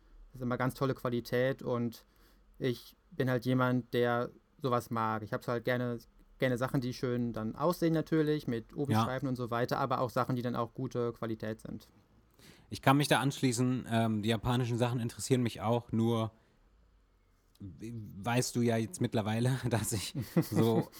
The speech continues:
Speaker 1: <laughs>
Speaker 2: nicht so immer, ich bin halt so, so ein fauler Käufer, ich habe immer keine Lust zu warten und so. Und das, was du jetzt gerade beschrieben hast, ist an sich cool, ähm, aber mir jetzt auch zu kompliziert, ähm, das von A nach B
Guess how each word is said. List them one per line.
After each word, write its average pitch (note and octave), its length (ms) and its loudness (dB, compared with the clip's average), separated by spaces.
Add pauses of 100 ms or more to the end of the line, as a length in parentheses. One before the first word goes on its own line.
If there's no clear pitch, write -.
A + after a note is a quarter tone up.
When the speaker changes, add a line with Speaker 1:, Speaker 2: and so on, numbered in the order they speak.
(140)
Speaker 1:
<laughs> - 280 -20
Speaker 2:
nicht C3 240 2
so C3+ 180 4
immer, C3+ 300 2
ich B2 140 -4
bin C#3 120 4
halt C#3+ 160 2
so, B2 240 2 (220)
so A#2+ 140 0
ein A2+ 80 2
fauler B2+ 360 2
Käufer, B2+ 380 2
ich G#2 120 -2
habe B2 100 2
immer A#2 100 0
keine A2+ 180 0
Lust A2+ 200 -2
zu G2 140 -2
warten A#2 400 2
und G#2+ 160 0
so. A2 240 0 (560)
Und B2 200 2
das, D3+ 200 6
was E3 140 4
du D#3 80 4
jetzt E3+ 200 0
gerade D#3+ 240 4
beschrieben D#3+ 400 2
hast, E3 200 0
ist - 220 -4
an C#3 120 2
sich C#3+ 200 -2 (160)
cool, G3 300 6 (500)
ähm, B2+ 640 2 (340)
aber G2+ 320 -10
mir A#2+ 320 2
jetzt A#2 160 -6
auch A2+ 140 -10
zu - 100 -18
kompliziert, A2+ 800 -2 (480)
ähm, G#2+ 500 0 (100)
das - 320 -4 (180)
von A#2 240 -2
A B2 160 0
nach B2 140 0
B B2+ 400 0